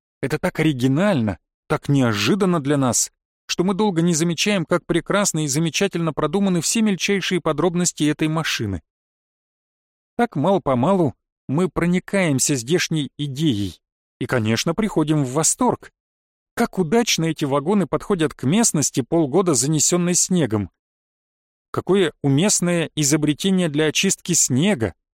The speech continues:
для остановки вагонов, какие вместительные и изящные сиденья. Мы не можем удержаться от одобрительного перешептывания. Вероятно, впоследствии мы встретимся еще со студентами, изучающими в художественных классах металлургию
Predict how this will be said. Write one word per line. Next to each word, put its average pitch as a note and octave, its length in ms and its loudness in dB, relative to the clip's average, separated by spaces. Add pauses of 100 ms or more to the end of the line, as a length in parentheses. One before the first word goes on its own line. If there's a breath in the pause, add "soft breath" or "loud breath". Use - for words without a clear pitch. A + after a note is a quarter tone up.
(120)
для C#3 180 0
остановки E3+ 460 -2
вагонов, D3 680 0 (400)
какие G3 360 0
вместительные F#3 800 0
и D#3 40 4
изящные D#3 460 0
сиденья. D3 760 0 (1120)
Мы B2+ 180 2
не C3 120 4
можем C#3 340 2
удержаться C3 640 0
от - 80 -4
одобрительного E3 640 0
перешептывания. G#2 960 -4 (800)
Вероятно, C3+ 480 0
впоследствии D3+ 680 -2
мы C#3+ 120 0
встретимся D#3+ 520 -2
еще D3+ 200 0
со C#3+ 160 0
студентами, C#3 680 -2 (140)
изучающими E3+ 680 0
в - 60 -6
художественных D#3 640 -2
классах F3 420 -2
металлургию D3 720 0